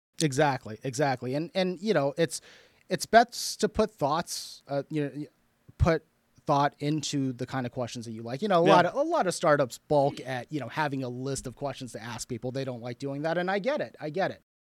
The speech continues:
Speaker 2: I don't get it because a lot of times, again, I find that every interview turns out to be totally different. And
Speaker 1: Right.
Speaker 2: then if you're really, truly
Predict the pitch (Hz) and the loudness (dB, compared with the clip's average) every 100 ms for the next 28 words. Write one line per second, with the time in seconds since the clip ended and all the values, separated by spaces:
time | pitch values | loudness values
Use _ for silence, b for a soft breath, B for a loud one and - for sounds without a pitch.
0 | _ - 262 240 277 254 180 185 165 196 | _ 4 6 10 12 12 10 6 4 4
1 | 185 185 185 185 180 - 170 190 208 170 | 4 4 4 4 4 -2 0 2 2 0
2 | 160 175 175 170 156 147 - 190 190 208 | 0 2 4 4 2 0 0 0 2 0
3 | 190 190 190 175 - 180 170 165 147 165 | 0 0 0 0 2 2 4 2 0 -4
4 | - 170 165 139 135 170 143 156 160 170 | 0 2 2 0 -2 -2 -2 0 4 4
5 | 165 165 175 180 160 156 156 226 175 - | 2 -2 -2 0 2 2 6 6 6 2
6 | 196 208 156 135 | 0 2 2 0